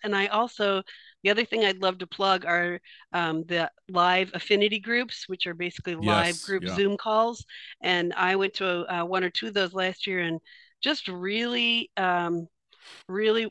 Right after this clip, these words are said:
Speaker 1: beneficial to have some conversation around what you're learning, what you're taking away, and to talk with some believers and see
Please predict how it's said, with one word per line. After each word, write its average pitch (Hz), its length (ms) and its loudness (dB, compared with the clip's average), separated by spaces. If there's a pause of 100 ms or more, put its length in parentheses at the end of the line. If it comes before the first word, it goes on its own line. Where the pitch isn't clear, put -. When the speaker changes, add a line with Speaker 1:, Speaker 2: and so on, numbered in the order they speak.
Speaker 1:
beneficial 202 720 2
to 208 80 -6
have 190 220 0
some 180 160 -2
conversation 220 960 0
around 175 300 0
what 180 140 -2
you're 180 140 -4
learning, 185 380 0
what 175 160 -4
you're 170 100 -14
taking 180 380 -6
away, 170 380 -2
and 165 260 -4
to 165 180 -8 (400)
talk - 260 4
with 208 120 0
some 190 220 -2
believers 180 600 -2
and 170 300 0
see 180 320 -8